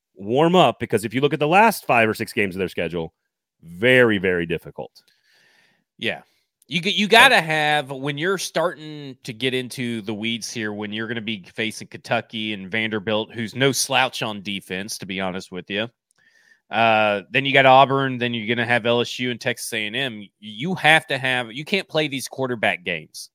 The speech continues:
Speaker 2: at
Speaker 1: Yeah.
Speaker 2: that point. So I'm with you. They have to,
Speaker 1: Yep.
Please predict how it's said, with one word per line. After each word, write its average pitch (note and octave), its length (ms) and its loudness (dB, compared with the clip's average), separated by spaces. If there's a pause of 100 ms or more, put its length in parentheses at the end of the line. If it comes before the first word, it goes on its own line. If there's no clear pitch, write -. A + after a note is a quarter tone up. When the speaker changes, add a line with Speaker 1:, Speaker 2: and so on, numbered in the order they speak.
Speaker 2:
at G2+ 100 0
Speaker 1:
Yeah. F2+ 100 2
Speaker 2:
that E2 200 -6
point. D#2 260 -20
So A#2 300 -2
I'm F3+ 180 6
with D3+ 240 -2
you. G2 80 -4
They D#3+ 320 0
have C#3 380 0
to, A#2 420 -10 (340)
Speaker 1:
Yep. B2 120 -4